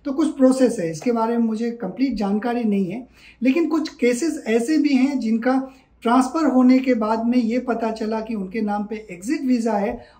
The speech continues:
और उनका इकामा रिन्यू नहीं हो सकता है जब तक वो एग्जिट वीजा कैंसिल नहीं होगा। तो बात करते हैं,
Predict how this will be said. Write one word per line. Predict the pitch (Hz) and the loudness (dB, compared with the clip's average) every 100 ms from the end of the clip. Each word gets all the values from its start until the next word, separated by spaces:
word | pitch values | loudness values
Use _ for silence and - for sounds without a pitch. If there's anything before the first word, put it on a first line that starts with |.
| 226 | -6
और | 226 | -6
उनका | 226 202 196 240 302 311 - - | -2 -2 0 0 -2 -4 -12 -16
इकामा | 165 196 202 226 | -8 -4 -2 -4
रिन्यू | 165 180 247 | -4 4 6
नहीं | 277 269 | 8 8
हो | 214 | 6
सकता | 208 220 - | -2 -6 -6
है | 240 | -6
जब | 185 170 | -4 -8
तक | - 175 180 | -10 -12 -6
वो | 233 | -6
एग्जिट | 202 156 165 | -6 -8 -10
वीजा | 156 151 196 | -6 -4 -4
कैंसिल | 233 - 160 151 220 269 - _ _ - | -6 -8 -4 -4 -2 -4 -6 _ _ 2
नहीं | 233 254 208 | 8 8 8
होगा। | 147 147 - - _ _ _ _ _ _ _ - _ - _ - | 4 -2 -14 -20 _ _ _ _ _ _ _ -20 _ -20 _ -2
तो | |
बात | 262 269 302 | 4 6 4
करते | 294 269 294 | 2 2 2
हैं, | 277 302 277 | 6 6 4